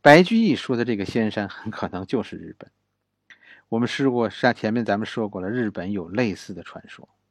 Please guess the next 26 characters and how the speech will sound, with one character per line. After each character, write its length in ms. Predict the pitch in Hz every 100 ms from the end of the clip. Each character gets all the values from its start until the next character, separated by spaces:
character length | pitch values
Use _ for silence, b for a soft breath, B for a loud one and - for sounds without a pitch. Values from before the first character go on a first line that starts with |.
| _ _
是 140 | - 92
吧？ 120 | -
因 120 | 110
为 80 | 117
当 280 | 110 131 135
时 200 | - 110 B B B -
日 320 | 208 165 120
本 200 | 110 92
和 120 | 113
唐 320 | - 98 113
朝 280 | 131 92 95
在 160 | - 98
当 220 | 110 113
时 260 | - 104 - b b b -
有 220 | 127 107
交 240 | 87 104 98
流， 100 | - _ _ _ _
有 180 | 123 135
海 260 | - 104 92
上 220 | 104 90
通 180 | - 90
道， 200 | - - _ _ _
日 220 | 165 156
本 180 | 113 95
当 220 | 117 123
时 240 | - 110